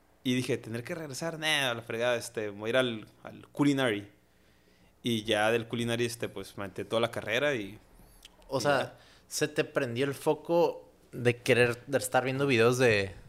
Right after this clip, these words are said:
Speaker 2: de gastronomía y de cocina y todo esto en, en la universidad? Pero, no,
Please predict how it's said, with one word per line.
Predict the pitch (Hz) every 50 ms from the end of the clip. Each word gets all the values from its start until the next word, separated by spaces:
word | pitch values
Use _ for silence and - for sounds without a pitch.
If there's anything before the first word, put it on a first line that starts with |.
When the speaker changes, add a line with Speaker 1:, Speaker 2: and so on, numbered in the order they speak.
| - -
Speaker 2:
de | 117 110 110 107 104 101 101 98 95 98 104
gastronomía | 110 107 107 117 - 113 110 107 104 107 117 120 123 127 127 123 120
y | 117
de | 107 107 104 -
cocina | - 110 101 - - 123 123 120 120
y | 117
todo | - - 120 120 117
esto | 131 - - 135 123
en, | 120 113 104 95 98 - - -
en | 117 113
la | 113
universidad? | 110 110 113 113 101 - - 107 107 113 113 -
Pero, | 135 127 120 107 101 - - - - - - _ _ _ _ -
no, | 117 123 123